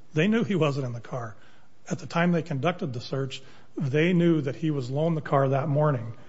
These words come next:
There's barely, very little chance that there would be, you know, receipts or mail or things like that in the vehicle, um, that would justify the search.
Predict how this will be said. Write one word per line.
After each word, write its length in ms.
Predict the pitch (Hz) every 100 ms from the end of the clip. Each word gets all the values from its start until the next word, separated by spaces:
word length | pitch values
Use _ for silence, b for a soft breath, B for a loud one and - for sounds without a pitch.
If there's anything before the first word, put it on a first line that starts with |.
| B B B -
There's 180 | 151 120
barely, 460 | 127 151 160 165
very 580 | 156 - 151 147 165 170
little 440 | 139 - 160 156
chance 400 | 131 160 147 131
that 120 | 139 -
there 140 | 139
would 140 | 135
be, 220 | 127 127 123 B B - -
you 80 | 170
know, 180 | 135 120 - - - - - - - - - -
receipts 580 | 151 - 165 156 - -
or 280 | 123 127 -
mail 540 | 151 151 151 139 127
or 80 | 117
things 260 | 113 156 143
like 140 | 123
that 220 | 139 143
in 60 | 131
the 60 | 127
vehicle, 520 | 135 156 156 127 123 B B B B -
um, 560 | 151 127 127 127 - - 160
that 120 | 143
would 160 | 127
justify 500 | 117 139 - - 135
the 120 | 120 113
search. 500 | - 147 135 -